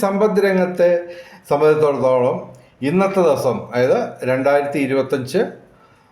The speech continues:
ഓഗസ്റ്റ് ഇരുപത്തൊമ്പത് എന്ന് പറയുന്നത് ഏറ്റവും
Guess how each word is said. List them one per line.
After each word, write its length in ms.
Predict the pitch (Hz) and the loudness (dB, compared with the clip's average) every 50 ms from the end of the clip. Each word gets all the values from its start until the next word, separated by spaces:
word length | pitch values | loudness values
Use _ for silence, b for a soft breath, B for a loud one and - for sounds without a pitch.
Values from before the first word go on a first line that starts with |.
| b b b b - | b b b b 0
ഓഗസ്റ്റ് 500 | 123 139 151 156 165 156 - - 180 175 170 - - 143 147 | 2 2 4 2 2 0 0 0 0 0 0 0 -4 -6 -2
ഇരുപത്തൊമ്പത് 640 | 135 143 151 - - 151 131 131 117 107 101 101 95 - - - - - 127 | 0 0 0 0 0 -2 -2 0 0 0 0 0 -2 -4 -10 -16 -10 -8 -4
എന്ന് 120 | 131 131 131 | -2 2 2
പറയുന്നത് 420 | 127 127 131 135 147 156 185 - - - - - - - - _ _ _ _ _ _ _ _ _ _ _ _ _ _ _ _ _ _ _ _ _ _ _ 131 151 | 2 2 2 2 2 2 2 2 0 -4 -8 -12 -16 -20 -20 _ _ _ _ _ _ _ _ _ _ _ _ _ _ _ _ _ _ _ _ _ _ _ -2 -2
ഏറ്റവും 720 | 160 151 - - - - _ _ - 226 220 202 190 180 | -2 -2 -6 -12 -16 -20 _ _ 2 2 4 4 2 0